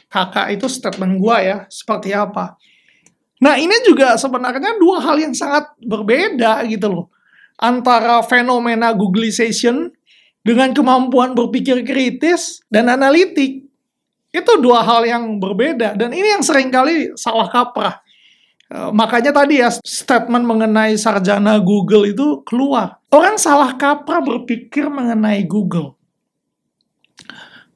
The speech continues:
Google itu, walaupun disebut mesin pencari, tapi fungsi utama Google itu bukan mencari, namun mengindeks. Apa semua hal yang dicari di Google ada?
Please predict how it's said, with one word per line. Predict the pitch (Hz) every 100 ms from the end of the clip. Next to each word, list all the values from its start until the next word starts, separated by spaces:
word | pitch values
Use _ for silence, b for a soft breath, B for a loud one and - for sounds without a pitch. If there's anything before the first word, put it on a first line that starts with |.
| -
Google | 277 233 269 247
itu, | 220 185 185
walaupun | 180 247 214 226 269 349
disebut | 226 226 180 185 196
mesin | 185 196 165
pencari, | 185 170 180 214 233 - 165 - b b b
tapi | 240 233 - 302 285 269
fungsi | 294 269 254 339
utama | 294 - 247 247 233
Google | 185 190 160 220
itu | 214 349
bukan | 262 240 202 190
mencari, | 196 190 208 214 190 - _ _ _ _ _
namun | 240 262 269
mengindeks. | 240 233 233 240 262 247 214 170 - - - - - _ _ _ _ _ _ _ _ _ - _ -
Apa | 247 277
semua | 269 247 294 285
hal | 262 320
yang | 311 269
dicari | - 240 247 226
di |
Google | 202 208 240 226
ada? | 208 311